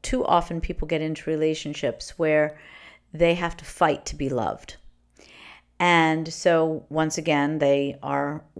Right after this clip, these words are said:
with a partner or a person or a friend who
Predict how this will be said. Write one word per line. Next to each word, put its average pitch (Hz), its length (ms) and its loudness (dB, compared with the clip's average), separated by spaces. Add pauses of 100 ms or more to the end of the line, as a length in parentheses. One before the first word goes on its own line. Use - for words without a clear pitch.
(180)
with 147 360 -2 (220)
a 160 80 -2
partner 151 500 6
or 139 140 0
a 147 60 -4
person 151 440 -4
or 151 140 -2
a 151 60 -2
friend 151 500 -2 (440)
who 175 560 2